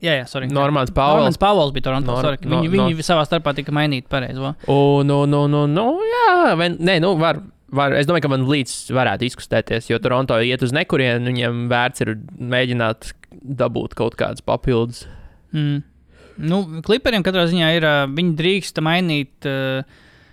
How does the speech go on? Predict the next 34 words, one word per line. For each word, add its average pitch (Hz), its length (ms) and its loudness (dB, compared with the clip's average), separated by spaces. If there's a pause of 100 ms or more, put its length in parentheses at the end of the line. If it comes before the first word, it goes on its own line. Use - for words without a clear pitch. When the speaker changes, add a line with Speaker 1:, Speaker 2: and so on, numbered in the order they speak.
(120)
Speaker 1:
pirmā 175 240 2
raunda 165 180 2
pikus 175 180 -2
divdesmit 151 280 2
astotajā 147 340 0
vai 147 80 2
divdesmit 147 240 0
devītajā 165 360 0
<laughs> - 40 -4
gadā 151 240 2
tikai. 143 300 -2 (540)
Bet 165 200 0
ne 180 80 4
abus 180 380 2
vienlaikus. 143 480 0
Viņiem 175 240 2
tie 156 80 0
pašlaik 151 240 -4
ir 139 80 -2
seši 160 320 -2
otrā 135 220 -2
raunda 123 180 -6
piki, 151 340 -6
kas - 240 -12
ir, 143 140 -10
ā, 139 180 -8
kā 143 160 -6
mēs 139 140 -4
redzam, 180 340 0
seši 175 300 -2
otrā 170 220 0
raunda 143 180 -2
piki. 208 300 -2 (360)
Un, 147 220 0